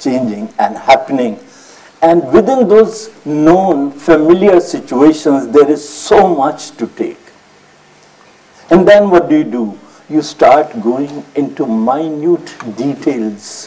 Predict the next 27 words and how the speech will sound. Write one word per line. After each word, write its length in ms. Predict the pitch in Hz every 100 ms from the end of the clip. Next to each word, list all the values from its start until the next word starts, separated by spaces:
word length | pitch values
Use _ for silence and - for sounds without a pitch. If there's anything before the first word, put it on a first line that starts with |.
| - _ _ - -
and 380 | 135 143 - 180
inner 180 | 185 170
details 720 | 139 156 151 135 113 104 95 90
of 120 | -
life. 320 | - - - _ _ - _ _ _ _ - - - - - -
We'll, 240 | 220 208 - - - - - - -
I'll 260 | 160 165 165
also 260 | 165 208
like 260 | 175 156 -
to 100 | 165
share 320 | - 165 156
some 340 | 156 170 160 160
of 80 | -
the 80 | 147 - 170
cliches. 640 | 156 143 - 113 104 - - - - - - -
Every 380 | 160 156 156 202 170 - -
art 180 | - -
form 500 | - - 131 139 139 127
has 220 | 131 120
its 180 | 113 -
own 200 | 113 110 -
cliches. 520 | 113 98 104 104 - - - - - -
Like 480 | 135 156 165 - - - - - - - - - _ _ _ _ _ - - -
they 160 | 135 -
say, 240 | 165 160 - _ _ _ _ _ _ _ _
"A 100 | 123
good 500 | 117 110 180 175 -